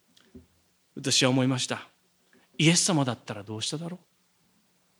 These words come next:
きっと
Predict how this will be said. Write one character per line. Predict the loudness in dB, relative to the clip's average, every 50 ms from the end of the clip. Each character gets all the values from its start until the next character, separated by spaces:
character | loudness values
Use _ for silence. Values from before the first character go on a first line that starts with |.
| _ _ _ _ _ _ _ _ _ _ _ _ _ _ _ _ _ _ _ _ _ _ _ _ _ _ _ _ _ _ 4
き | 6 6 6 6 4
っ | 4
と | 6 6 6 4 2 -6 -18